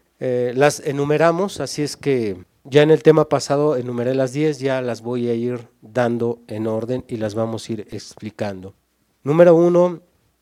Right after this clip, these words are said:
es una circunstancia. Voy a anteceder si es una circunstancia o un acontecimiento. Uno, circunstancia. José era el hijo amado de todos los hijos de Jacob. Solo quien ha leído la Biblia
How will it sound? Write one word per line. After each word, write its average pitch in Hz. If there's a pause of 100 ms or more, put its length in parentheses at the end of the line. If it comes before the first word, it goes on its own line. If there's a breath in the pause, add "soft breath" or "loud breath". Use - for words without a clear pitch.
(160)
es 139 (160)
una 143
circunstancia. 110 (320 soft breath)
Voy 135
a 143
anteceder 143
si 151
es 139
una 143
circunstancia 151
o 135
un 127
acontecimiento. 107 (320 loud breath)
Uno, 180
circunstancia. 131
José 156
era 156
el 143
hijo 165 (160)
amado 127 (300)
de 113
todos 127
los 110
hijos 117 (320)
de 113
Jacob. - (1500)
Solo 196
quien 160
ha 170
leído 165
la 143
Biblia 107